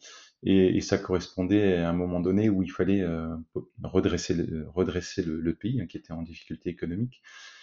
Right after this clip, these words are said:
Et quand je me suis retrouvé face à ces équipes italiennes, euh, alors je parlais pas leur langue puisque j'avais appris plutôt le portugais, euh, j'avais bien lu les, les différents éléments économiques, euh, que ce soit le P N L ou le bilan, qui, qui, qui, qui mettaient bien en avant le fait qu'on était, euh,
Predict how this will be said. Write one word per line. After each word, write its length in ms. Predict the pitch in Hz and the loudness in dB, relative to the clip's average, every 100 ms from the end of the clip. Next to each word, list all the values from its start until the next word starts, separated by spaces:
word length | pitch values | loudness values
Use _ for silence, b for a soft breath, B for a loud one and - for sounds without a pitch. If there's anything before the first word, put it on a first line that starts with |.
| B - | B -2
Et 140 | 90 | -2
quand 140 | - 101 | 0 2
je 120 | 101 | 2
me 40 | |
suis 100 | 104 | 2
retrouvé 260 | - 117 104 | 4 6 8
face 260 | 123 110 | 10 8
à 60 | 110 | 6
ces 220 | - 98 | 2 2
équipes 320 | 101 - 98 | 2 2 -6
italiennes, 680 | 98 107 98 110 113 98 85 - b b b b - | 0 4 8 10 10 8 2 -4 b b b b -4
euh, 160 | 90 87 | 0 2
alors 120 | 82 | 0
je 80 | - | -2
parlais 220 | 80 87 | -2 2
pas 120 | 95 | 4
leur 140 | 92 104 | 6 8
langue 260 | 113 95 | 6 4
puisque 220 | 90 - | -2 -10
j'avais 200 | 90 82 | -6 -4
appris 180 | 82 - | -6 -12
plutôt 220 | - - | -10 -6
le 80 | 87 | -4
portugais, 520 | - - 98 110 120 120 B B B - | -6 -10 2 4 4 -2 B B B 4
euh, 720 | 95 95 92 87 85 82 80 - - - - - - 85 | 8 10 8 8 4 2 0 -2 -4 -4 -4 -4 -4 0
j'avais 260 | 92 85 | 4 4
bien 240 | 85 95 95 | 4 4 6
lu 160 | 98 | 6
les, 180 | 90 80 | 6 4
les 140 | 85 | 2
différents 400 | 90 90 - 87 | -2 -4 -2 0
éléments 320 | 90 90 90 87 | 4 4 4 0
économiques, 640 | - 92 95 101 101 - | 0 2 6 4 2 -4
euh, 200 | 87 120 120 _ _ _ | -4 -4 -8 _ _ _
que 120 | - - | -10 -4
ce 60 | |
soit 140 | - 87 | 0 0
le 80 | |
P 160 | - 90 | 0 2
N 80 | 87 | 2
L 100 | 90 | 2
ou 60 | |
le 80 | 85 | 0
bilan, 360 | 82 95 95 90 | 0 2 2 0
qui, 260 | - 80 | -4 -12
qui, 340 | - - - 120 | -12 -20 -20 -20
qui, 240 | - 123 - | -14 -14 -10
qui 120 | - | -6
mettaient 240 | 80 90 | -4 -2
bien 160 | 85 87 | 0 2
en 80 | 87 | 2
avant 200 | 87 87 | 2 0
le 100 | 85 | 0
fait 240 | 98 - | -2 -2
qu'on 160 | 78 82 | -2 -4
était, 320 | 80 87 82 | -4 -2 0
euh, 180 | 76 | -2